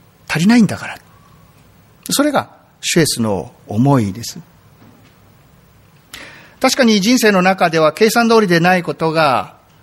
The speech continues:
あー、次々と起こる、そういう局面があるでしょう。思いがけないことが起こりますと、国でも補正予算なんていうのを組みますけれども、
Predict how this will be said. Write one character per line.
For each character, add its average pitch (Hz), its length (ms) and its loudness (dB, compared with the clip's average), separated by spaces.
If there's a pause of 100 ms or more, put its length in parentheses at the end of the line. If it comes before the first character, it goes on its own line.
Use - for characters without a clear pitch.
(320)
あ - 400 -2
ー、 151 40 -4
次 170 320 0
々 214 220 0
と 156 200 2
起 151 60 -8
こ 262 140 0
る、 170 220 2 (200)
そ - 200 -2
う 247 60 0
い 214 180 0
う 190 60 -6
局 196 240 -2
面 220 240 2
が 131 300 0
あ 180 60 2
る 175 100 0
で 120 120 -4
し - 120 -6
ょ 117 60 -14
う。 - 200 -20 (2750)
思 202 140 4
い 214 60 4
が 214 100 2
け 214 100 0
な 202 80 2
い 185 40 -4
こ 190 100 -4
と 190 100 2
が 190 60 4
起 185 60 -2
こ 214 100 2
り 208 60 0
ま 214 120 4
す - 60 -4
と、 190 100 0
国 214 220 2
で 208 120 2
も 180 80 0
補 196 160 -2
正 233 120 0
予 247 140 2
算 214 180 -2
な 156 100 -4
ん 139 40 -8
て 143 80 -6
い - 20 -6
う - 20 -8
の 127 40 -8
を - 40 -10
組 180 180 -4
み 190 40 0
ま 196 140 2
す - 80 -8
け 147 80 -4
れ 117 80 -4
ど - 100 -12
も、 170 440 0